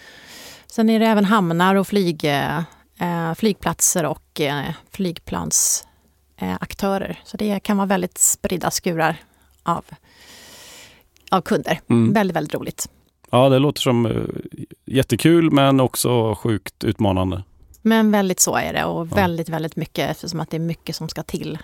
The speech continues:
Speaker 1: Eh, alla, alla ska elektrifieras, eh, nu och framåt, så att
Speaker 2: Mm.
Speaker 1: det är många dialoger och mycket diskussioner och väldigt mycket, eh, helt enkelt.
Speaker 2: Mm, mm.
Speaker 1: <laughs> Mm.
Speaker 2: Men hörni,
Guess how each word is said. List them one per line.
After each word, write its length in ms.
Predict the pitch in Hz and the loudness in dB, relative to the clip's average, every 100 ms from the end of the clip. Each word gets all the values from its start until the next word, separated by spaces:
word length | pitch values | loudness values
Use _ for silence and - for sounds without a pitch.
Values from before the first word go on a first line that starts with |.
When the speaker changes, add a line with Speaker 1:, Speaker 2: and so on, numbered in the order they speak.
| - | -12
Speaker 1:
Eh, 420 | 185 160 156 175 175 _ _ - | -8 -6 -6 -8 -12 _ _ -6
alla, 300 | 180 170 170 - - | -4 -2 -4 -6 -4
alla 240 | 185 175 | 0 0
ska 160 | 180 175 | 0 0
elektrifieras, 760 | 160 - 165 165 156 160 - - | 0 -2 -2 0 0 2 0 -2
eh, 60 | 190 - 208 220 | -10 -12 -10 -10
nu 460 | 202 190 196 170 165 | -8 -4 0 0 0
och 120 | 160 | -2
framåt, 380 | - 147 147 - | 0 -2 -2 -4
så 80 | - | -2
att 20 | |
Speaker 2:
Mm. 140 | 160 175 | 0 0
Speaker 1:
det 60 | |
är 100 | 165 | 0
många 300 | 170 175 165 | -2 -2 -2
dialoger 560 | 165 165 170 165 160 165 | -2 -4 -2 -4 -6 -8
och 200 | - - - - - - | -8 -10 -14 -20 -20 -6
mycket 280 | 185 - 160 | -4 -4 -4
diskussioner 600 | 165 185 170 151 143 131 | -4 -4 -4 -4 -2 -2
och 120 | - 175 | -4 -8
väldigt 360 | 175 165 160 - | -4 -4 -4 -8
mycket, 320 | 170 - 156 - _ | -8 -6 -8 -12 _
eh, 60 | 254 | -12
helt 220 | 165 156 - | -8 -8 -8
enkelt. 240 | - - - | -8 -4 2
Speaker 2:
Mm, 160 | 120 101 101 | 4 4 2
mm. 200 | 175 101 90 | 2 2 0
Speaker 1:
<laughs> 80 | - | 2
Mm. 260 | 214 196 160 - - - - | 4 4 0 -8 -14 -14 -2
Speaker 2:
Men 180 | 143 143 | 4 6
hörni, 340 | 143 135 151 | 6 6 4